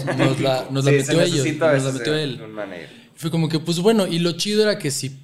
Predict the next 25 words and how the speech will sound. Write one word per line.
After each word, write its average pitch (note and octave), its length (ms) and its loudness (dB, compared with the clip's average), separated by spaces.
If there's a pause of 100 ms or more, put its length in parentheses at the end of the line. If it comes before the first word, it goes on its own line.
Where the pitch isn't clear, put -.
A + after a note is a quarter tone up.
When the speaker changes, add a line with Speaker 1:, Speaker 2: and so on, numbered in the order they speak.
(100)
Speaker 2:
si - 240 -6
no C#3+ 140 0
se F#3+ 100 0
vendía, E3 440 0
el D#3+ 120 -4
Pepsi C#3 300 -6
no C3+ 80 -2
nos C3 240 -6
iba B2 340 -4
a - 120 -10
cobrar G#2 340 -6
nada. A#2+ 240 -4
Era G#2+ 160 -8
como G#2 240 -12
un, A#2 240 -12
si C#3 160 -6
venden F#3 260 -6
chido A#3+ 280 -6
y A#3 80 -8
si - 120 -8
no, F#3+ 400 -8 (480)
Speaker 1:
Ajá. - 180 -18
Speaker 2:
amigos C#3 260 -2
como A#2 180 -8
siempre. A#2 400 -10